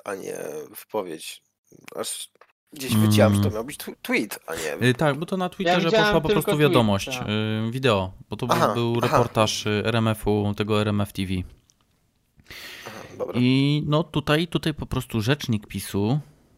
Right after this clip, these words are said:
Speaker 2: przyznał się do tego, że, parafrazując, mieliśmy specjalistów z S G H, mieliśmy specjalistów, bankowców, mieliśmy specjalistów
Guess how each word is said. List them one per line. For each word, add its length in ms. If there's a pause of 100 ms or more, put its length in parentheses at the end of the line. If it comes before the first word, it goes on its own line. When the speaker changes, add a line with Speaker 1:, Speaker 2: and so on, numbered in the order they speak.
(120)
Speaker 2:
przyznał 340
się 140
do 100
tego, 560
że, 380 (880)
parafrazując, 720 (1500)
mieliśmy 720
specjalistów 680
z 40
S 160
G 160
H, 300
mieliśmy 380
specjalistów, 760
bankowców, 720
mieliśmy 360
specjalistów 920